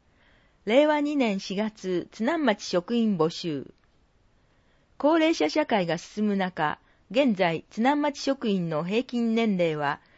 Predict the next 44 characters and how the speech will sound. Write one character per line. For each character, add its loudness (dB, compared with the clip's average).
三 0
十 2
五 2
点 -4
一 -6
歳 -4
と 0
非 -10
常 6
に 2
若 -2
く、 -14
震 -4
災 4
用 6
職 -2
員 0
の -2
方 -4
で -2
も -4
即 -4
戦 0
力 0
と 0
し -10
て -2
業 0
務 2
に -8
取 -4
り -10
組 -2
む -2
こ 2
と -2
が 0
で -6
き -2
る 0
環 -6
境 -4
で -8
す。 -20